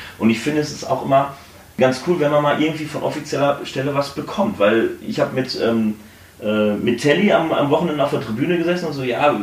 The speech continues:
ich hab auch gehört, die haben noch gar keine Genehmigung.“ Ich so, „Ja, ich hab was anderes gehört.“ Also es ist jetzt ganz viel, ähm, ja, so Gerüchteküche und, ähm, keiner weiß so im Moment, wo stehen wir, was ist jetzt wirklich Fakt.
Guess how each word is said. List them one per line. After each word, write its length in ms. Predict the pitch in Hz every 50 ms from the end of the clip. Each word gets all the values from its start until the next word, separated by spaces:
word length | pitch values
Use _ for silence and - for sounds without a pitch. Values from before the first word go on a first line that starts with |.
| 98
ich 100 | 107 107
hab 120 | 113 107 -
auch 180 | - - -
gehört, 280 | 143 143 147 147 143 135
die 140 | 120 113 117
haben 120 | 120 120
noch 120 | 110 107 104
gar 100 | 120 117
keine 220 | - 120 113 107
Genehmigung.“ 460 | 104 113 123 160 175 175 160 156 139 117
Ich 100 | 107 -
so, 60 | 95
„Ja, 140 | 85 - 110
ich 80 | 107
hab 100 | 110 101
was 120 | 107 - -
anderes 240 | 180 185 185 175
gehört.“ 180 | 165 165 170 - - - - -
Also 180 | 107 123 143
es 100 | 151 151
ist 80 | 151 135
jetzt 120 | - -
ganz 240 | - 190 214 208 -
viel, 420 | - - 180 190 208 220 226 214 - - - - - - -
ähm, 400 | 135 139 143 139 131 113 104 - - - - - - - 107 113
ja, 220 | 110 107 143 - -
so 80 | 131 123
Gerüchteküche 760 | 120 135 202 226 - - 214 - 226 226 220 226 233 220
und, 420 | 208 - 147 147 151 151 151 - -
ähm, 160 | - 123 120
keiner 300 | - - 160 170 196 -
weiß 280 | 135 143 170 180 - -
so 320 | 156 160 160 156 151 143
im 60 | 135 147
Moment, 300 | 147 143 147 156 156 - - - - - - - - - -
wo 200 | - 131 135 151
stehen 340 | 151 - - 175 190 196 196
wir, 140 | 190 180 147
was 240 | 147 147 - - -
ist 120 | 135 147
jetzt 200 | 147 143 131 139
wirklich 280 | 151 151 151 139 131 -
Fakt. 320 | - - 110 104 - -